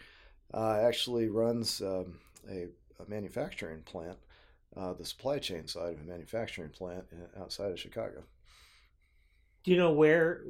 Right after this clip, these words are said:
Speaker 2: where outside Chicago?
Speaker 1: I don't, couldn't tell you the actual town it's in because, you know, that part of Chicago, Chicagoland is
Speaker 2: Yeah.
Speaker 1: just, it's, it's a sea of towns. Uh, but I know it's between, uh,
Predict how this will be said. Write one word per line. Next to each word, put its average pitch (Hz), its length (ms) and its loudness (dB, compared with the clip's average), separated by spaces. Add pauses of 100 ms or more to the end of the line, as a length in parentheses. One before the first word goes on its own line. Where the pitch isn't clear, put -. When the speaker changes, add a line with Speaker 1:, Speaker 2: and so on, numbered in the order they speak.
Speaker 2:
where 175 400 4
outside 143 320 0
Chicago? 120 400 -4 (1040)
Speaker 1:
I 139 100 -2
don't, 190 260 -6
couldn't 156 240 -4
tell 147 220 0
you 135 80 2
the 120 100 4
actual 123 320 0
town 123 280 -4
it's 92 180 -6
in 101 200 -2
because, 90 360 -6
you 104 80 -4
know, 95 100 -2
that 110 180 4
part 117 200 4
of 98 80 0
Chicago, 110 560 0 (220)
Chicagoland 117 800 0
is 92 120 -6
Speaker 2:
Yeah. 110 120 4
Speaker 1:
just, - 200 -6
it's, - 260 -10
it's 95 180 -12
a 85 60 -10
sea 123 300 -2
of 76 120 -8
towns. - 420 -12 (680)
Uh, 92 240 -2 (140)
but 104 140 2
I 107 80 0
know 127 200 2
it's 110 140 -2
between, 120 600 -4
uh, 85 360 -4